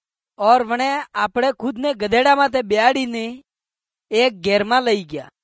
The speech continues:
ઓર વણાને દેખભાળ કીધી.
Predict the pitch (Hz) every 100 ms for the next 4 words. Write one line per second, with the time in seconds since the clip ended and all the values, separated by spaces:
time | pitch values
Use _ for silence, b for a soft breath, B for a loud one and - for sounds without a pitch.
0 | _ _ _ _ _ 208 226 247 233 233
1 | 240 226 170 196 240 202 226 233 - 220
2 | 175 196 214